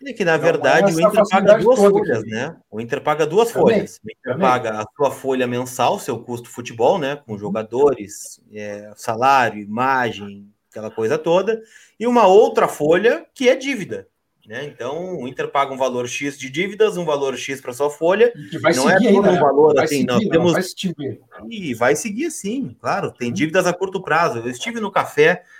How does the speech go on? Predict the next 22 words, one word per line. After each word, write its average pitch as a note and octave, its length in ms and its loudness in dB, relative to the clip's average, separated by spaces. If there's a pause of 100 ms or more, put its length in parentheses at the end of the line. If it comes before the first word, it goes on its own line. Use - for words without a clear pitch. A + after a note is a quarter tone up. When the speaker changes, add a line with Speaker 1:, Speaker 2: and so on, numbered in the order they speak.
(200)
Speaker 1:
é, A2+ 140 -4
com A#2 340 -6 (120)
o B2 240 0
Emílio C3 220 -2
Papaléu B2+ 600 0
e A#2+ 100 -2
o A#2 160 -6
Paulo B2 280 -2
Brax, C#3 440 0
né, B2 220 -8
na A2+ 100 -14
imprensa B2 540 -12
lá B2 140 -6
que B2 80 -18
eles G#2+ 100 -20
convidaram, A#2+ 540 -4 (440)
e - 60 -18
eles D3 100 -8
disseram G3 140 -2
o A3 60 -4
seguinte, B3 600 -8 (160)
cara, D#3+ 320 -2